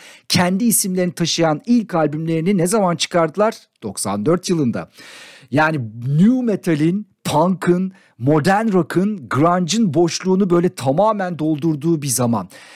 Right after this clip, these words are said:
Peki bu kadar mı? Yani burada, bu tarafta punk almış başını gitmiş, nu metal, radyo rock'ı, İngilizler boş mu durur? İngilizlerde de iki grup var biliyorsun. Oasis,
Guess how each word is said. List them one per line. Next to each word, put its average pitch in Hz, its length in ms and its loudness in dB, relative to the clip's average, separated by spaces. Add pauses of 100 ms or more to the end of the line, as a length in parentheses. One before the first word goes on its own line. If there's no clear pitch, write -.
(260)
Peki 147 280 -2
bu 160 80 0
kadar 208 340 2
mı? 117 120 -2
Yani 135 380 0
burada, 151 380 -4
bu 135 100 -10
tarafta 156 400 0
punk 156 640 -4 (220)
almış 143 440 0
başını 151 280 -2
gitmiş, 147 420 -6
nu 151 200 2
metal, 147 500 0
radyo 143 420 2
rock'ı, 143 400 0 (260)
İngilizler 123 600 0
boş 175 220 -2
mu 208 120 -2
durur? 143 340 -2 (280)
İngilizlerde 127 720 0
de 202 80 0
iki 165 220 0
grup 175 320 0
var 185 200 4
biliyorsun. 131 540 -2
Oasis, 151 560 0